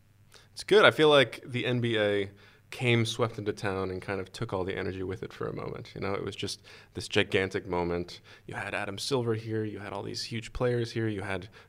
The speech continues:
concerts and events, and it was really, I think it excited the country in a way I was really not expecting.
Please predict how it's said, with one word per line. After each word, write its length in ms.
concerts 500
and 80
events, 560
and 140
it 40
was 160
really, 280
I 40
think 160
it 80
excited 380
the 80
country 340
in 60
a 80
way 140
I 100
was 160
really 180
not 160
expecting. 540